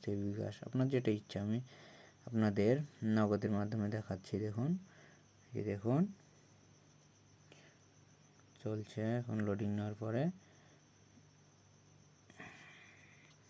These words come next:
বন্ধুরা লোডিং নেওয়ার পরে এরকম একটা ইন্টারফেস আসবে। এখানে এর নগদ অ্যাকাউন্ট নাম্বার, আপনার অ্যাকাউন্ট নাম্বার দিবেন, দেওয়ার পরে একটু ওটিপি কোড যাবে। দেখুন একটা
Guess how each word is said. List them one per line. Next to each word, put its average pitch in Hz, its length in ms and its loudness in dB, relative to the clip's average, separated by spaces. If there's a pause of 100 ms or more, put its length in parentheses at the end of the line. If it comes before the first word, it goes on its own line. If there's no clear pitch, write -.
(680)
বন্ধুরা 110 320 2 (140)
লোডিং 117 220 6 (120)
নেওয়ার 110 220 4
পরে 113 200 6
এরকম 104 300 2
একটা 110 220 -4
ইন্টারফেস 107 420 -2 (120)
আসবে। 104 200 -4 (100)
এখানে 107 300 -2
এর 101 180 -2 (100)
নগদ 101 280 -2
অ্যাকাউন্ট 98 360 -4
নাম্বার, 98 320 -2
আপনার 101 260 -4
অ্যাকাউন্ট 101 340 -4
নাম্বার 101 240 -2 (100)
দিবেন, 123 220 2 (800)
দেওয়ার 104 300 4
পরে 107 200 4 (100)
একটু 110 220 -6
ওটিপি 101 340 -6 (100)
কোড 107 160 2 (120)
যাবে। 107 240 2 (1400)
দেখুন 107 220 -4 (100)
একটা 113 140 -2